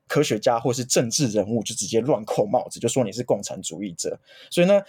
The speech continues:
钱学森就是这个科学家就在当年那个情境之下，有点像是被迫离开美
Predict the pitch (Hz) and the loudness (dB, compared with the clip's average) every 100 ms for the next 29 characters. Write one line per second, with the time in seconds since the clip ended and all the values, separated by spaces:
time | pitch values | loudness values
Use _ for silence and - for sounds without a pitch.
0 | - - - 165 147 143 139 143 160 147 | -6 -2 2 4 4 4 2 2 2 2
1 | 127 120 117 101 107 110 120 113 120 131 | 0 0 0 2 2 4 2 4 0 0
2 | 104 113 - 98 107 101 98 101 104 120 | -2 -2 -2 -4 -6 -6 -4 -2 2 2
3 | 120 113 127 147 104 - 113 - - - | 0 -2 0 -2 -2 -2 -2 -2 -8 -6
4 | 98 - | -6 -8